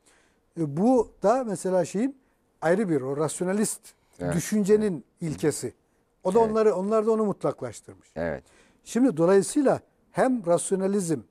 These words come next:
Speaker 1: hem empirizm, hem idealizm baktığımız vakit, e, bunlar aslında ilginç bir şekilde,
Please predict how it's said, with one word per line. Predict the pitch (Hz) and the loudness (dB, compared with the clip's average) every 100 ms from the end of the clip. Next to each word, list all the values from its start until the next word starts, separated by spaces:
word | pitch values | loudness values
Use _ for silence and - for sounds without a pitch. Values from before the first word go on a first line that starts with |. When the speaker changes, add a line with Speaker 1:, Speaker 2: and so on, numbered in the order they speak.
| _ _ _ _ _ _ - | _ _ _ _ _ _ -2
Speaker 1:
hem | 190 202 | -2 0
empirizm, | 185 165 170 196 147 156 214 _ _ _ _ - | -2 -2 -2 -2 0 -4 -4 _ _ _ _ -2
hem | 196 214 | -2 0
idealizm | 175 190 185 190 170 135 165 - | 0 2 4 2 0 -4 -10 -4
baktığımız | 160 - 175 165 143 | -4 -2 -2 -2 -2
vakit, | 139 - 285 _ _ _ _ _ 160 | -4 -4 -8 _ _ _ _ _ -8
e, | |
bunlar | 175 233 202 | -4 0 2
aslında | 220 - 202 143 151 247 _ | 2 0 -6 -6 -6 -10 _
ilginç | 151 175 247 214 175 | -8 -2 0 -2 -2
bir | 156 | -4
şekilde, | - 233 170 147 226 | -2 -2 -2 0 0